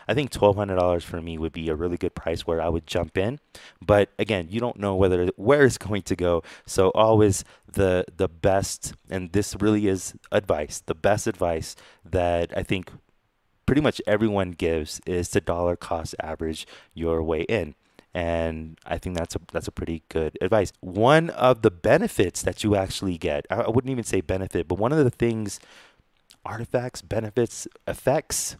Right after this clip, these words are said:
one of the effects that you get from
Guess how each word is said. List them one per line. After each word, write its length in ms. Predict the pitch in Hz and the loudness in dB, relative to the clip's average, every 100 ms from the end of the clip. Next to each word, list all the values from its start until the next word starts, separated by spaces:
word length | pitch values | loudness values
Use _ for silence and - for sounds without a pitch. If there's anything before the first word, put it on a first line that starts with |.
| - | -2
one 160 | 123 | 0
of 80 | 151 | 0
the 120 | 131 | 0
effects 460 | 101 - 123 131 - | -2 2 2 2 0
that 240 | 107 - | -2 -2
you 80 | 98 | -8
get 380 | 90 90 82 - - - - _ - | -2 0 -2 -6 -14 -20 -20 _ -10
from 640 | 101 - 113 113 107 107 | -6 2 4 6 4 0